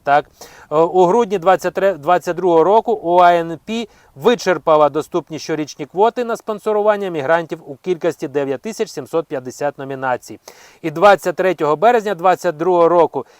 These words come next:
імміграційна програма Онтаріо опублікувала важливі дані про видачу номінацій у попередньому двадцять другому року. І тут ми бачимо: ви знов таки, я вам, е, раджу пройтись по посиланню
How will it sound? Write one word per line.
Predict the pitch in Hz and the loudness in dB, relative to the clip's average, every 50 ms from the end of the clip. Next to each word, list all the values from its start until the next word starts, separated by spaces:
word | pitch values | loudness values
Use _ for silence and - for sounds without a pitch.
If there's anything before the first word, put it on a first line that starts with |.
| _ - | _ -10
імміграційна | 160 170 175 156 175 175 151 - 196 175 165 | -6 -2 0 0 0 0 -2 -2 -6 -4 -4
програма | 135 156 160 143 143 160 156 147 147 147 - - | -4 -2 -2 0 2 2 2 2 0 -4 -8 -8
Онтаріо | 147 143 139 - 202 208 214 208 208 196 - | -12 -8 -4 0 2 4 4 2 0 -2 -2
опублікувала | - 185 - 190 175 165 170 160 - 175 160 160 170 165 160 151 | -2 -2 -2 -2 -6 -4 -4 -4 -2 0 0 2 2 2 2 2
важливі | 143 143 147 135 123 143 175 214 240 226 226 214 | 0 0 -2 -2 -2 -2 -2 0 0 0 -2 -2
дані | 180 214 214 214 214 208 208 202 - _ _ _ _ | 2 2 2 2 2 -2 -6 -10 -10 _ _ _ _
про | - 151 160 | 0 2 2
видачу | 151 175 196 190 196 180 - 185 180 | 4 4 4 2 2 -2 -4 -4 -6
номінацій | 175 175 180 175 170 175 170 165 - - 175 180 - | -4 -4 -4 -4 -2 -2 -2 -2 -2 -6 -10 -8 -6
у | 156 151 | -6 -6
попередньому | - 151 135 - 139 139 135 156 170 160 165 165 165 151 | -4 -6 -6 -4 -2 -2 0 -2 -2 -4 -6 -10 -10 -10
двадцять | 123 117 131 147 151 147 - - 160 147 - _ _ _ _ _ | -6 -2 0 2 0 0 -2 -6 -8 -8 -8 _ _ _ _ _
другому | 117 110 139 151 151 135 143 151 147 143 147 156 _ - | -10 -6 -4 -2 -2 0 0 -2 -2 -4 -8 -10 _ -6
року. | 131 139 156 156 147 135 - - 113 98 _ - - - - _ _ - | 0 2 4 4 4 2 -2 -8 -18 -18 _ -20 -20 -20 -20 _ _ -6
І | 151 165 165 165 151 _ _ - | -2 0 0 -2 -2 _ _ -4
тут | 220 233 240 - - - - | -2 -2 -2 -2 -4 -12 -12
ми | 156 170 185 190 190 185 - _ | -6 -2 0 0 0 0 -2 _
бачимо: | 139 131 151 175 175 165 - - 165 151 147 | -4 2 6 6 6 6 4 -2 -6 -4 -2
ви | 147 165 202 202 160 | 2 4 4 4 2
знов | 143 135 135 165 196 196 170 | 0 -6 -4 0 0 0 0
таки, | - 185 160 - - 165 147 143 | 0 -2 -4 -2 -4 -4 -2 0
я | 156 165 165 | 2 4 4
вам, | 170 170 165 156 - - - - - - | 4 4 2 0 -6 -20 -20 -20 -8 -2
е, | 151 151 160 160 | 4 6 6 8
раджу | 160 180 180 175 156 135 151 143 - | 8 8 6 6 4 2 -4 -4 -2
пройтись | 151 156 156 156 - 202 202 185 - | 0 0 0 0 -2 -4 -4 -6 -6
по | - - 160 151 | -6 -6 -6 -4
посиланню | - 165 143 - - 165 156 156 185 190 185 165 143 127 104 | -4 -6 -8 -4 -2 0 4 4 6 4 4 2 -4 -10 -14